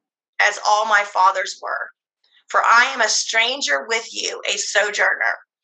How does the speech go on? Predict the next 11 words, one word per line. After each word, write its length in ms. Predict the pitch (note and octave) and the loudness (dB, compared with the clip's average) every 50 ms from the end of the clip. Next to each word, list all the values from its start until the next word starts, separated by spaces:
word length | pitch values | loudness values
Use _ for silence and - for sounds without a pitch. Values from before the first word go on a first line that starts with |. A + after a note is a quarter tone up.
| _ _ _ _ _ _ _ _ _ - | _ _ _ _ _ _ _ _ _ -2
Okay, 280 | A3 A#3 G#3+ - - - - _ _ - | 0 0 0 0 -2 -4 -12 _ _ -8
again, 300 | - G#3+ - B3+ B3+ B3 | -8 -4 -2 0 0 2
that's 380 | A#3+ A#3+ B3 C4+ C4+ - - - | 4 4 4 4 2 -2 -8 -6
kind 200 | - - - C#4 | -4 0 0 2
of 100 | C#4 C4 | 2 2
a, 360 | B3+ A3+ G#3+ - - - - | 2 2 2 0 0 -2 -2
a 140 | G#3+ G#3+ - | -2 -2 -2
weird 240 | F#3+ G3 G#3+ G#3+ G#3+ - | 0 0 0 0 0 0
thought. 300 | - G#3 G3+ G3+ A#3 A#3+ - - _ _ _ _ _ _ - | 0 2 4 4 2 2 0 -6 _ _ _ _ _ _ -2
I'm 140 | G3 A3 A3 | 0 0 0
a 100 | G3+ F#3+ | 0 -2